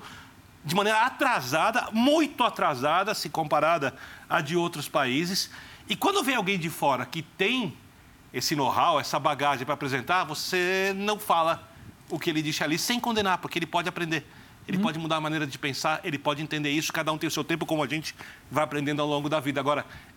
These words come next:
Speaker 1: essa declaração dele, pra mim, é uma declaração meio de que mistura uma certa resiliência com uma certa insatisfação. Sei lá, se é possível misturar essas duas coisas,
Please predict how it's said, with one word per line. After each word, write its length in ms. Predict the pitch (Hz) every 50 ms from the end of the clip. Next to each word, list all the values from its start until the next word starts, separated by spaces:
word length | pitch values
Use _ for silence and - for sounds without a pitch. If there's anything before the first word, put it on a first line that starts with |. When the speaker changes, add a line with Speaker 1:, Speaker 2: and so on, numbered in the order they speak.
| - -
Speaker 1:
essa 240 | 143 180 - 269 233
declaração 480 | 220 - 202 180 165 - - 170 160
dele, 200 | 139 143 143 143
pra 380 | 135 - - - 175 175 185 196
mim, 380 | 151 131 131 156 208 240 226 - - - - - - - -
é 60 | -
uma 140 | 131 151 151
declaração 520 | 170 165 165 165 165 151 - - 175 180
meio 300 | 180 185 190 196 190 185
de 200 | 156 147 - -
que 180 | - - 175 175
mistura 400 | 170 170 143 - - 185 185 185
uma 160 | 175 165 147
certa 320 | - - 180 175 - 180
resiliência 1200 | 151 127 123 151 165 160 120 110 117 156 147 131 135 127 139 156 185 208 220 196 170 - - - 143
com 120 | - -
uma 140 | 143 143 135
certa 260 | - - 151 147 147
insatisfação. 1000 | 156 135 - 156 147 - - - - 143 123 107 - - 127 139 180 214 185 - - - - - - - - - - -
Sei 140 | - 135
lá, 120 | 151 175 151
se 140 | - - -
é 60 | 151
possível 240 | 139 147 - - 170
misturar 240 | 151 139 - 156 156
essas 180 | 147 - 151
duas 200 | 123 156 143 131
coisas, 400 | - - 165 190 208 214 - -